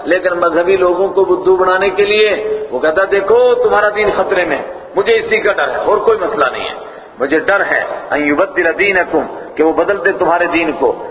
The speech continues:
"او ان یظہر فی الارض الفساد"، یا وہ کھڑا کر دے زمین کے اندر کوئی فساد، برپا کر دے زمین میں کوئی فساد، یظہر،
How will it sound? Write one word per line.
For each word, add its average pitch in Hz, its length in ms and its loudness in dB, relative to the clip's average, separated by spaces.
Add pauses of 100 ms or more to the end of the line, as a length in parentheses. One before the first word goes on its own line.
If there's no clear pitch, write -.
(120)
"او 190 160 2
ان 214 380 -2
یظہر 240 460 2
فی 220 60 2
الارض 190 280 0
الفساد"، 175 680 2 (420)
یا 165 220 2
وہ 165 200 2 (360)
کھڑا 196 280 2
کر 190 180 2
دے 190 140 2 (100)
زمین 175 320 0
کے 170 120 0
اندر 160 240 -2
کوئی 156 200 0
فساد، 151 380 0 (480)
برپا 202 300 2
کر 196 260 0
دے 190 80 2
زمین 175 380 0
میں 175 80 0
کوئی 165 200 0
فساد، 160 420 2 (400)
یظہر، 185 440 2